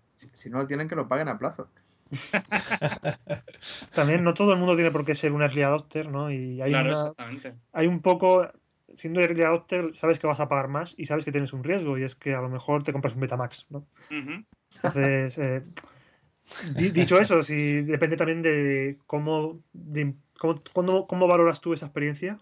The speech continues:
Speaker 2: y
Speaker 3: Ujú.
Speaker 2: si crees que vale ese dinero, o cuánto valoras tú ese dinero. O sea, si tienes una, un poder adquisitivo de la leche, pues a lo mejor no te cuesta tanto. Si estás muy apurado, pues a lo mejor es mejor que te esperes y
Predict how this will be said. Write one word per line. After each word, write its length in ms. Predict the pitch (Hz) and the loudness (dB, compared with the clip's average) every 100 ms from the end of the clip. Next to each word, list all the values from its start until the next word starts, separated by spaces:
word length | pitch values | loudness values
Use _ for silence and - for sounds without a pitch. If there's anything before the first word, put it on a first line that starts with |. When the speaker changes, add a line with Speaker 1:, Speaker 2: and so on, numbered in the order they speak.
| _ _ _ _ | _ _ _ _
Speaker 2:
y 80 | 156 | -6
Speaker 3:
Ujú. 80 | 135 | -2
Speaker 2:
si 160 | 139 | -4
crees 240 | - 143 139 | -2 -2 0
que 140 | 147 | 0
vale 200 | 139 139 | 0 0
ese 140 | 135 139 | 0 -2
dinero, 380 | 143 165 190 | -2 0 0
o 500 | 208 208 175 139 127 | 0 2 0 -2 -6
cuánto 240 | - 139 131 | -6 -2 2
valoras 260 | 135 135 | 2 2
tú 100 | - | -2
ese 160 | 139 135 | -2 -2
dinero. 440 | 131 151 165 175 | 0 2 4 2
O 440 | 175 - - _ - | 2 -6 -20 _ -6
sea, 120 | 135 | -4
si 100 | 127 | -2
tienes 260 | 131 139 - | 0 0 0
una, 300 | 139 135 135 | 0 2 2
un 80 | 135 | 2
poder 200 | 139 127 | 2 0
adquisitivo 340 | 131 139 135 | -2 0 2
de 60 | 131 | 2
la 60 | |
leche, 200 | 139 139 | 2 0
pues 140 | 165 139 | -4 -4
a 40 | |
lo 60 | 123 | -6
mejor 380 | 123 135 143 - _ _ _ _ _ | -6 -4 -4 -6 _ _ _ _ _
no 120 | 139 | -2
te 80 | 127 | 0
cuesta 220 | 135 117 | 0 0
tanto. 360 | 131 151 143 123 | 0 0 -2 -8
Si 200 | 131 120 | -6 -4
estás 320 | 120 - 131 | -4 0 2
muy 140 | 139 139 | 4 2
apurado, 480 | 127 135 143 156 | 2 2 4 2
pues 180 | 151 127 | 0 -8
a 40 | 127 | -6
lo 80 | |
mejor 340 | 127 131 135 139 | -8 -4 -2 -2
es 160 | 143 | -4
mejor 240 | 139 139 135 | -4 -4 -2
que 60 | |
te 80 | 123 | -4
esperes 340 | - 143 147 139 | -4 -4 -4 -4
y 220 | 127 | -6